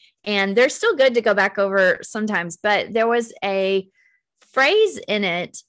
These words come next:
There were two phrases, and I'm not gonna be able to pronounce it or remember the exact, like, name of it right now. So I'm just gonna share this with you. The, the first one, and I feel like this is why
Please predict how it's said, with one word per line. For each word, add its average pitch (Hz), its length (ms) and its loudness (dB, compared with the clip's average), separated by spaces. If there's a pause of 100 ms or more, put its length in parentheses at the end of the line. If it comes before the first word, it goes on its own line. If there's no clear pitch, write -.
(120)
There 220 200 -2
were 220 80 2
two 311 220 -4
phrases, 190 580 -2
and 208 220 -4
I'm 208 100 -2
not 254 180 0
gonna 269 140 -2
be 233 120 0
able 202 240 -2
to - 180 -16
pronounce 190 580 -6
it 180 260 0
or 185 200 -2
remember 196 400 -2
the 180 140 -4
exact, 180 600 -4
like, 180 300 -6
name 240 220 -4
of 262 120 -4
it 254 140 0
right 240 180 -2
now. 240 240 -2
So 226 220 -6
I'm - 180 -2
just 233 180 -6
gonna 214 180 -6
share 175 220 -4
this 180 240 -6
with 196 140 -6
you. 190 200 -2 (500)
The, 233 240 0 (420)
the 240 180 0
first 311 480 -2
one, 202 440 -2 (840)
and 240 140 -2
I 254 100 0
feel 359 200 -2
like 403 180 -2
this 285 200 0
is 294 200 -6
why 233 440 2